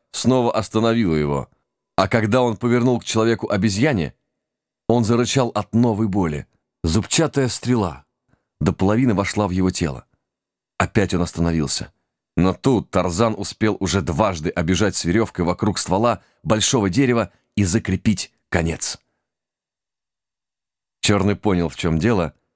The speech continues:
и осклабился. Но Тарзан знал, что надо торопиться прикончить Нуму, пока ему не удастся ухватить зубами тонкую веревку.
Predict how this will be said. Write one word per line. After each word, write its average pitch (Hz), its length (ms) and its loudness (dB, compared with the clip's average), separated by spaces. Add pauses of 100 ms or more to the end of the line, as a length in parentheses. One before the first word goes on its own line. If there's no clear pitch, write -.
(300)
и 95 60 2
осклабился. 78 800 -4 (640)
Но 82 160 0
Тарзан 87 420 -2
знал, 92 440 -4 (360)
что - 180 -2
надо 95 180 2
торопиться 101 500 -2
прикончить - 520 -2
Нуму, 92 360 0 (260)
пока 90 220 0
ему 95 160 2
не 101 80 4
удастся 98 480 0
ухватить 95 440 -2
зубами 95 380 0
тонкую 95 480 -2
веревку. 78 480 -4